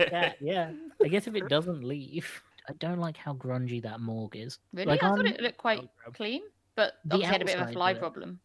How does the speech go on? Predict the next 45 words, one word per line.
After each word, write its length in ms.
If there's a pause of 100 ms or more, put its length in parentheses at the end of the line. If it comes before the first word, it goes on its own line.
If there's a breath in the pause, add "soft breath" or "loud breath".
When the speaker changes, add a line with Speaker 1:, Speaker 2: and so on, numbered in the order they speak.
Speaker 1:
The 80
Speaker 4:
Yeah. 140
Speaker 1:
outside 360
of 100
it, 140
with 160
the 180
Speaker 3:
Oh. 40
Speaker 1:
main, 260
like, 300
desk 440
office 440
was 180
awful. 580 (200)
It 80
was, 100
like, 140
really 180
good. 120
I 80
thought 160
morgues 320
were 80
meant 220
to 80
be 120
clean. 400 (400 loud breath)
Speaker 4:
Well, 100
I 60
Speaker 1:
It's 160
Speaker 4:
mean, 80
Speaker 1:
a 0
Speaker 4:
you 60
know 60
what? 60 (140)
You 140
can't 200
get 140
sick 240
from 200
it, 60
right? 180
They're 180
already 220
dead. 280